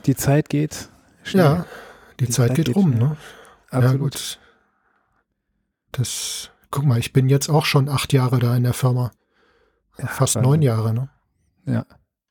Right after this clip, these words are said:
Speaker 1: Aber nochmal zurück zu dem, zu dem Kurs, das fällt mir gerade ein. Genau, ich bin da reingekommen, weil ich den, weil ich aufstocken wollte auf die große Lizenzklasse, damit ich endlich alle Bänder und mit
Speaker 2: Ja,
Speaker 1: richtig
Speaker 2: genau.
Speaker 1: Leistung funken darf.
Speaker 2: Ja.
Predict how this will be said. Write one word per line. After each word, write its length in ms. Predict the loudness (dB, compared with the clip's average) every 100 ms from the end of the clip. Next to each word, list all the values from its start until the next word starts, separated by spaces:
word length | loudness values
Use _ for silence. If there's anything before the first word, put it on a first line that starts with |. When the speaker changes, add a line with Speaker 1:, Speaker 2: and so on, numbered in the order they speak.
| _ _ -20 -20 -2
Speaker 1:
Aber 120 | 2 4
nochmal 240 | 4 2
zurück 300 | 2 0 0
zu 100 | 2
dem, 280 | 2 2 0
zu 140 | 0
dem 140 | 0 0
Kurs, 280 | 0 0 0
das 140 | -2
fällt 220 | 0 0
mir 80 | 0
gerade 260 | 0 2 2
ein. 200 | 2 0
Genau, 280 | 2 2 0
ich 120 | 0
bin 100 | 0
da 100 | 2
reingekommen, 600 | 2 0 0 0 0 2
weil 140 | 2
ich 120 | 0 0
den, 440 | 0 2 0 0
weil 100 | 0
ich 100 | 0
aufstocken 460 | 0 0 0 0 0
wollte 260 | 0 0
auf 140 | -2 -2
die 120 | -2
große 300 | 2 2 2
Lizenzklasse, 760 | -2 0 -2 -2 -4 -4 -2
damit 240 | 0 0 -2
ich 100 | -4
endlich 320 | -4 -2 -2
alle 160 | 0 2
Bänder 340 | 2 4 2
und 140 | 2 0
mit 140 | 2
Speaker 2:
Ja, 80 | 2
Speaker 1:
richtig 200 | 2 2
Speaker 2:
genau. 100 | 2
Speaker 1:
Leistung 240 | 0 -2
funken 300 | -4 -4 -2
darf. 260 | 0 0 -2
Speaker 2:
Ja. 240 | -2 -2